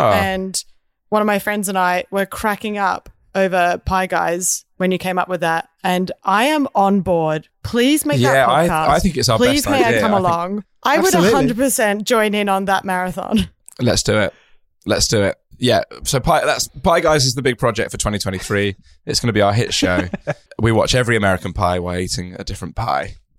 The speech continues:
Speaker 1: Yeah,
Speaker 2: Can't
Speaker 1: I'll
Speaker 2: wait.
Speaker 1: bring a
Speaker 2: Um,
Speaker 1: pie. Have a guest for each one that has to bring the pie for you, so you don't have to do too much admin. <laughs>
Speaker 3: There we go.
Speaker 2: That's a good idea.
Speaker 3: Delegation.
Speaker 2: What, uh, Beck, have you got another one for us, please?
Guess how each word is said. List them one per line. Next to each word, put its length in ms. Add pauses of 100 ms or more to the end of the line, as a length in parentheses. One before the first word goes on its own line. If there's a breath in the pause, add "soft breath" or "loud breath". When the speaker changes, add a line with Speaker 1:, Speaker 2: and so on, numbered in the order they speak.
Speaker 1:
Yeah, 220
Speaker 2:
Can't 120
Speaker 1:
I'll 80
Speaker 2:
wait. 60
Speaker 1:
bring 180
a 40
Speaker 2:
Um, 40
Speaker 1:
pie. 520 (140)
Have 180
a 40
guest 300
for 120
each 240
one 260
that 120
has 180
to 100
bring 200
the 80
pie 280
for 200
you, 160
so 160
you 140
don't 140
have 140
to 60
do 140
too 180
much 200
admin. 460 (140)
<laughs> 140
Speaker 3:
There 180
we 80
go. 360 (220)
Speaker 2:
That's 220
a 60
good 160
idea. 460 (240)
Speaker 3:
Delegation. 640 (160)
Speaker 2:
What, 360
uh, 360
Beck, 300
have 160
you 80
got 180
another 200
one 260 (200)
for 280
us, 220 (140)
please? 460